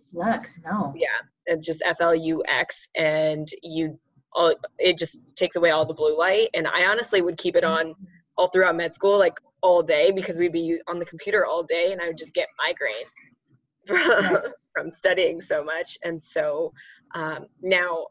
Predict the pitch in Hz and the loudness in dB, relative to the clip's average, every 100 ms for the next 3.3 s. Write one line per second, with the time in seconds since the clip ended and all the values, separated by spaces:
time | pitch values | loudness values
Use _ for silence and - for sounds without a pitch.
0 | _ 165 160 151 160 160 156 117 139 156 | _ -6 -4 -4 -8 -12 -8 -6 -4 -4
1 | 151 143 147 139 170 - _ _ _ _ | -4 -4 -4 -8 -10 -18 _ _ _ _
2 | _ _ _ _ _ _ _ _ - 156 | _ _ _ _ _ _ _ _ -16 -6
3 | 196 180 | -4 -2